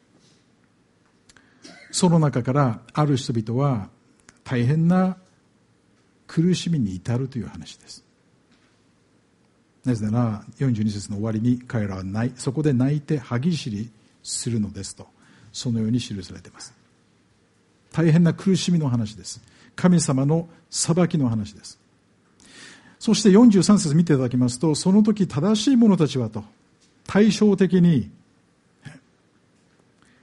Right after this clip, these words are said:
神の前に正しい、つまりクリスチャンたちの話が記されています。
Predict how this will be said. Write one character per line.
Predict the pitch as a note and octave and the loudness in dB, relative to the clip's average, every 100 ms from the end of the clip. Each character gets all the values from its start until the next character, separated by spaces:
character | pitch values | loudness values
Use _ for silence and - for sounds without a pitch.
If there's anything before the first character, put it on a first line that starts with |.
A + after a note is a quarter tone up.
| _ _ _ _ | _ _ _ _
神 | - G3 | 4 6
の | E3+ | 6
前 | D#3 | 4
に | C#3 | 2
正 | C3+ D#3+ G3 F3+ | 2 2 2 2
し | G3 B2+ | 2 0
い、 | |
つ | - F3 | 0 0
ま | D3+ | 0
り | C#3 - _ _ _ - | 0 -6 _ _ _ -10
ク | - | 0
リ | A3+ A3+ | 2 2
ス | - | 0
チ | |
ャ | |
ン | E3 | 0
た | C3 | 0
ち | C3 | 0
の | A#2+ | 0
話 | B2 B2+ A#2+ | 0 0 -2
が | A#2+ | -6
記 | G#2 A2 | -6 -8
さ | G2+ | -8
れ | F2 | -10
て | E2+ | -16
い | |
ま | - | -18
す。 | - | -20